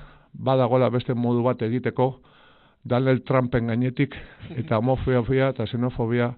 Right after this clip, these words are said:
eta bestelako fobioak sustatzen dituztenen aurrean. Eta hori ingo degula elkarrekin, eskutik helduta,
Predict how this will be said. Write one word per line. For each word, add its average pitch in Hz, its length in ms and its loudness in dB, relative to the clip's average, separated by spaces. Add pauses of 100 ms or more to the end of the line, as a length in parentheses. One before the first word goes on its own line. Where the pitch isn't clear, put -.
(480)
eta 117 180 -4
bestelako 143 400 0
fobioak 135 520 2
sustatzen 123 440 -4
dituztenen 120 500 -2
aurrean. 101 440 -2 (540)
Eta 117 180 0
hori 127 160 4
ingo 123 180 4
degula 123 300 4
elkarrekin, 143 560 0
eskutik 131 340 -4
helduta, 127 460 0